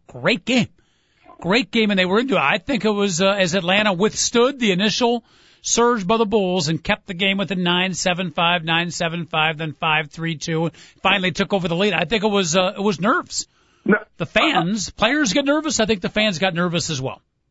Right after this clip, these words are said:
Speaker 2: I, I'm not ripping anybody with money, 'cause I respect all you people out there in base. And, and if anybody with money, I do respect you. It, if you have any to, to throw at me, I'm a production of a television
Speaker 1: You'll,
Speaker 2: show.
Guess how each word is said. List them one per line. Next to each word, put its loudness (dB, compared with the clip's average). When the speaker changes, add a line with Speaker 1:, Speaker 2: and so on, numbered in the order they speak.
Speaker 2:
I, 4
I'm 2
not 4
ripping 4
anybody 6
with 4
money, 2
'cause 0
I 4
respect 0
all 4
you 0
people 4
out 4
there 4
in 0
base. 2
And, 2
and 4
if 0
anybody 4
with 2
money, 2
I 2
do 2
respect 0
you. 4
It, 2
if 0
you 6
have 2
any 4
to, 2
to 2
throw 6
at -2
me, 4
I'm 2
a 2
production 2
of 0
a 0
television 2
Speaker 1:
You'll, 4
Speaker 2:
show. -16